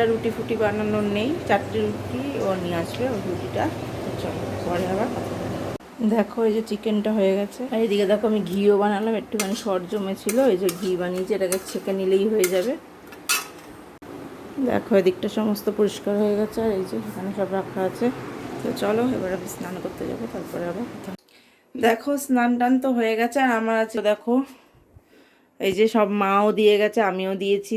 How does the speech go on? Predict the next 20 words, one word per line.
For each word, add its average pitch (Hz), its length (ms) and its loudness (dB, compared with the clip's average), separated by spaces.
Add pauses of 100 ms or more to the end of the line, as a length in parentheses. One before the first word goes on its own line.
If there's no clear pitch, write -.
দিদাও 196 300 2 (120)
দিয়েছে, 196 280 0 (140)
সবাই 185 200 2 (100)
মিলেই 175 300 0
দিয়েছি 180 360 0
এখানে 202 260 0 (340)
ঠাকুরকে। 175 440 -6 (4000)
আর 202 260 0
এই 214 100 6
যে 208 120 2
এখানে 208 260 2
মোম 196 160 0 (120)
আমি 208 200 2
জ্বালিয়েছিলাম, 226 500 6 (200)
আমারটা 208 320 0
নিভে 196 200 2
যাবো, 202 220 2
দিদা 190 240 4
এখানে 208 180 -2 (100)
দিয়েছে। 196 260 2